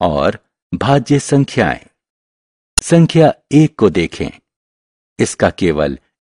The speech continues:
एक गुणनखंड है, स्वयं एक।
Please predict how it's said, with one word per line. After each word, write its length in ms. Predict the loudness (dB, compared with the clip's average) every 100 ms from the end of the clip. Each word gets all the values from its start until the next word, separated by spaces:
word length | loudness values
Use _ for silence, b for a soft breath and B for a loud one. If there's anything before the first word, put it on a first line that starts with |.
| 0
एक 240 | 4 4 4
गुणनखंड 640 | 2 2 0 -2 -2 -2
है, 360 | -4 -6 -8 _ _ _ _ _ -18
स्वयं 440 | -4 -2 -2 -4 -6 _ _ 2
एक। 380 | 2 2 -6